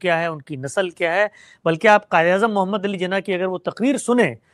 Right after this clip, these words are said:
जिसको लोग बहुत मिसइंटरप्रेट करते हैं, उसका पिछला हिस्सा यही है। वो यही बता रहे हैं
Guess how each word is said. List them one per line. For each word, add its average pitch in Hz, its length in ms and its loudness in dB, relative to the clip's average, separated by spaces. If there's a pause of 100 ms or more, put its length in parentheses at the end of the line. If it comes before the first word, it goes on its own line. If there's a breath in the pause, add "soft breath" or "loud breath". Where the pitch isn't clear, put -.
(200)
जिसको 175 280 -4
लोग 196 260 2
बहुत 202 300 4
मिसइंटरप्रेट 185 600 -4
करते 165 340 -4
हैं, 202 220 -2 (400 soft breath)
उसका 214 460 0
पिछला 254 480 0
हिस्सा 185 340 4
यही 240 340 2
है। 117 200 -2
वो 156 120 -6
यही 208 260 4
बता 202 320 4
रहे 262 180 4
हैं 165 220 -4